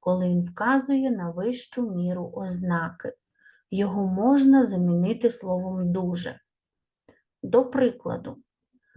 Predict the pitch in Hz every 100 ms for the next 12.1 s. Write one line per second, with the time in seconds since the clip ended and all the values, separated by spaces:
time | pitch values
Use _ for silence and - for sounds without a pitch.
0 | - - - 247 285 294 240 208 185 175
1 | 196 240 330 339 _ _ _ _ _ _
2 | _ - 180 240 277 277 - 202 247 262
3 | 277 254 262 254 - 247 262 208 170 170
4 | 165 - _ _ _ _ _ _ _ _
5 | _ _ _ 247 247 240 - - - 190
6 | 190 190 208 277 339 - _ _ _ _
7 | _ - 175 214 214 - 226 185 254 269
8 | 220 185 180 - - - - 208 214 196
9 | 180 123 _ _ _ _ _ _ _ _
10 | _ _ 247 285 269 208 226 214 - 277
11 | 269 - 311 339 - - 196 254 269 -
12 | -